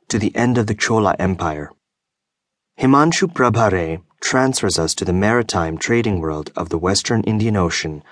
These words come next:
along the Kanara and Gujarat coasts, using the Sanskrit Lekha Padhati, written in Gujarati, and Arshia Sattar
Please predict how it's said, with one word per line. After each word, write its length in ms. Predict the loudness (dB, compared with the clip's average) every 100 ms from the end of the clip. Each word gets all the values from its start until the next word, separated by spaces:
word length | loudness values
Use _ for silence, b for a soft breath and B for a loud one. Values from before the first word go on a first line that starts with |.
| B B B B
along 380 | 4 4 4
the 80 | 0
Kanara 640 | 0 0 4 4 4 4 2
and 120 | -2 -2
Gujarat 520 | -2 0 2 0 -2
coasts, 560 | -2 0 -2 -4 -6 -8 _ _ -2
using 340 | 0 2 0
the 80 | 0
Sanskrit 640 | 0 2 2 0 -2 -2 -6 B B
Lekha 340 | 0 2 0 2
Padhati, 480 | 0 0 -2 -4 -4 _ _ -4
written 300 | 0 2 2
in 100 | 0
Gujarati, 640 | -2 0 2 2 -2 -6 -8 _ _ _ 2
and 180 | 2 4
Arshia 400 | 4 4 4 4
Sattar 560 | 4 2 0 -2 -2